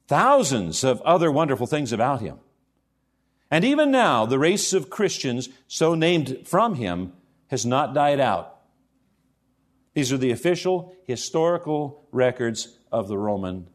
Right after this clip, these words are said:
government. Now,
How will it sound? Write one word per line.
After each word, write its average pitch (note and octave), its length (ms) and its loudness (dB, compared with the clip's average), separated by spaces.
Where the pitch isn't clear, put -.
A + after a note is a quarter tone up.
government. C2+ 440 -10
Now, G#2+ 360 -4